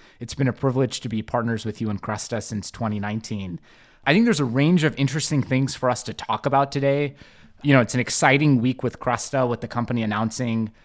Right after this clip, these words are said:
their Series B fundraise. I'd love to let our audience learn a little bit about the company and, and what you've done to date and your plans for ahead. The second piece, you know, I'd love to talk about is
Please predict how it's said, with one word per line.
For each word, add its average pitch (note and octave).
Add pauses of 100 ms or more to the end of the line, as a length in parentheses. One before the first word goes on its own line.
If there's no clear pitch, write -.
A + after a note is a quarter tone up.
(120)
their A2
Series A2
B D#3
fundraise. B2+ (260)
I'd A#2+
love C3+
to B2 (140)
let C3
our B2
audience B2
learn B2
a -
little A#2
bit A2+
about A2+
the A#2
company B2
and, G#2+
and A2
what A#2+
you've A2
done A#2
to A2+
date A#2
and A2
your G#2
plans A2+
for A2
ahead. A2 (480)
The C#3
second D#3
piece, E3
you D#3
know, C#3+
I'd A#2+
love C3
to A#2+
talk A#2+
about A#2+
is A2